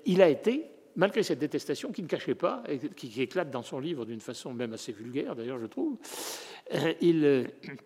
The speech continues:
il a été réélu tout le temps. C'est, c'est, c'est extraordinaire. Mais il savait aussi, euh, beaucoup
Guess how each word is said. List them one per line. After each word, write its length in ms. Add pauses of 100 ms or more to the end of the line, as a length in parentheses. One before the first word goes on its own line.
(720)
il 120
a 40
été 160
réélu 340
tout 120
le 60
temps. 160 (360)
C'est, 200
c'est, 320
c'est 220
extraordinaire. 520 (200)
Mais 160
il 80
savait 300
aussi, 380 (440)
euh, 60 (120)
beaucoup 280